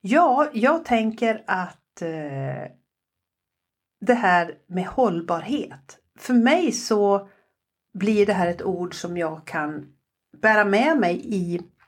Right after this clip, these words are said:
egentligen i livets alla områden. Och det var det jag tyckte att, eh, det, det kändes så självklart. Jag har en jättebra övning som jag brukar kalla för, eller den kallas för den här övningen, den kallas för Level ten Life.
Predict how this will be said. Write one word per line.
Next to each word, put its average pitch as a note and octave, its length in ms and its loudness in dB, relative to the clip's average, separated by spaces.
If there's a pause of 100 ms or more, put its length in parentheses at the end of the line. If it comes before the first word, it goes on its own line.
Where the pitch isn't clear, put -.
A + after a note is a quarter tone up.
(380)
egentligen G3 440 2
i G3+ 60 4
livets F3+ 480 0 (120)
alla D4 600 2
områden. - 760 -4 (140)
Och G#3 120 -2
det A#3 80 4
var A#3+ 100 6
det C4+ 140 2
jag G3 220 4
tyckte F#3+ 320 -2
att, - 360 -6
eh, - 640 -2
det, G3 420 -4
det F#3 80 -2
kändes E3+ 460 -2
så E3 300 -2
självklart. - 880 -2 (1300)
Jag C#4 160 6
har D4 140 4
en A#3 80 2
jättebra A3+ 440 2
övning F3+ 480 4
som F3 240 0
jag E3+ 120 0
brukar F#3 220 -4
kalla E3 280 -2
för, F3+ 420 -2
eller F#3 240 0
den F#3+ 260 4
kallas A3 540 -2
för - 160 0
den D3+ 120 -2
här D3+ 100 -2
övningen, D#3 440 0
den F3 120 2
kallas F3 320 0
för - 160 0
Level F3+ 560 2
ten E3 380 -2
Life. - 640 -2